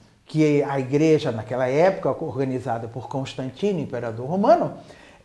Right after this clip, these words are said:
elas sofreram uma pressão enorme, porque o povo, "Eu quero mãe, eu quero minha mãe." Ninguém quer ser órfão de mãe. Isso teve uma influência enorme na constituição familiar.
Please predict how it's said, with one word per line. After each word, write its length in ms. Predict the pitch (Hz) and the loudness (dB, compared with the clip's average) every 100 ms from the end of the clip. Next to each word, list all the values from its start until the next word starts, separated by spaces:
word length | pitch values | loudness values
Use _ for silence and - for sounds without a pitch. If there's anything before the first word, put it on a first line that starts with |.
| _ _ - | _ _ 4
elas 580 | 190 214 233 254 269 - | 8 8 8 6 0 -4
sofreram 520 | - 277 285 247 269 | 0 0 4 4 4
uma 120 | 294 285 | 2 0
pressão 420 | 269 254 277 311 | 0 0 0 0
enorme, 400 | 269 214 330 285 | 4 8 8 6
porque 140 | - | 6
o 80 | 254 | 6
povo, 240 | 254 269 | 10 8
"Eu 60 | 330 | 8
quero 280 | 240 285 392 | 6 4 4
mãe, 260 | 311 311 | 2 2
eu 100 | 339 | 0
quero 220 | - 233 254 | 2 0 0
minha 180 | 302 | -2
mãe." 240 | 294 233 233 | 4 4 6
Ninguém 380 | 220 202 226 277 | 4 4 4 4
quer 280 | - 269 | 0 0
ser 600 | 277 - 180 208 - - - - | -2 0 0 0 -4 -14 -20 -4
órfão 460 | 165 185 196 220 208 | 4 4 2 -2 -2
de 80 | |
mãe. 240 | 151 113 104 - - - - | -4 -6 -10 -16 -20 -20 -16
Isso 100 | - | -10
teve 160 | 247 | -8
uma 80 | 254 | -6
influência 500 | 240 226 240 233 240 208 | -8 -4 -4 -4 -8 -8
enorme 880 | 214 190 202 240 226 226 196 160 143 | -4 -2 0 0 -4 -8 -6 -4 -4
na 140 | 143 | -6
constituição 720 | - 151 143 131 135 120 127 120 | -6 -10 -8 -10 -10 -10 -10 -10
familiar. 600 | 123 117 104 101 - | -12 -12 -12 -12 -16